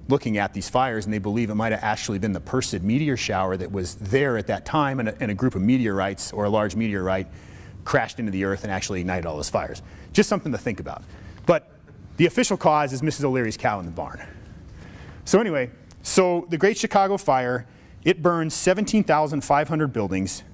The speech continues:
three hundred people die, and the worst part is a hundred thousand people afterwards are homeless.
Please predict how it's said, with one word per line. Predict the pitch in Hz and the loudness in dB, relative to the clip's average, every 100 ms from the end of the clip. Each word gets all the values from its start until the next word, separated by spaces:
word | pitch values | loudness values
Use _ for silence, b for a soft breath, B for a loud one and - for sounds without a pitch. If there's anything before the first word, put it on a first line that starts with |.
| - | -14
three | - - 185 226 | -8 2 4 4
hundred | 202 202 180 | 2 2 0
people | 180 160 | -2 0
die, | 135 120 98 98 113 B B B B - - - - - - - | 2 4 4 0 -4 B B B B -20 -20 -18 -18 -20 -20 -4
and | 165 160 | 0 2
the | |
worst | 156 233 - | 4 2 4
part | 180 143 | 2 2
is | |
a | - | -4
hundred | - 190 220 233 | 0 2 2 0
thousand | 165 156 147 139 | 2 2 2 -2
people | 170 127 | -2 0
afterwards | 123 131 120 110 98 | 0 0 -2 -4 -4
are | |
homeless. | 82 - 127 90 - - - | 0 2 2 0 -4 -6 -6